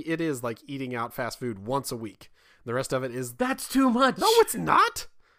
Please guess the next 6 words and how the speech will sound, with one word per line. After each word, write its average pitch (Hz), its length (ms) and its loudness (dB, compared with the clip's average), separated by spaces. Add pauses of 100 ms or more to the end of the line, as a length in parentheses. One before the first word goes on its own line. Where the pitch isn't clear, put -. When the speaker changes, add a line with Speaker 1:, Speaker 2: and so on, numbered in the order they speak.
(280)
Speaker 1:
Once 269 280 0
a 294 60 -4
week 294 260 0
is 294 220 0
absolutely 269 680 -4
okay. 123 480 -4